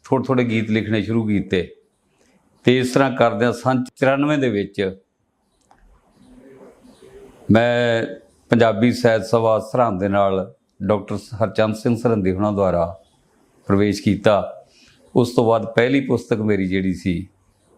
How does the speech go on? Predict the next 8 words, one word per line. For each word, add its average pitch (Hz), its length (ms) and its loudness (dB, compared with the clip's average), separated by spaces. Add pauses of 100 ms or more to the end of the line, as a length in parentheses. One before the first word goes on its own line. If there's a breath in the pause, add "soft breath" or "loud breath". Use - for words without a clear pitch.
(140)
ਗੀਤ 123 300 4
ਗੁਲਜ਼ਾਰ 107 460 4
ਦੇ 92 160 -2
ਨਾਂ 92 240 0
ਹੇਠ 90 380 -4 (640)
ਗੀਤਾਂ 110 360 4
ਦੀ 98 160 2
ਆਈ। 82 180 -2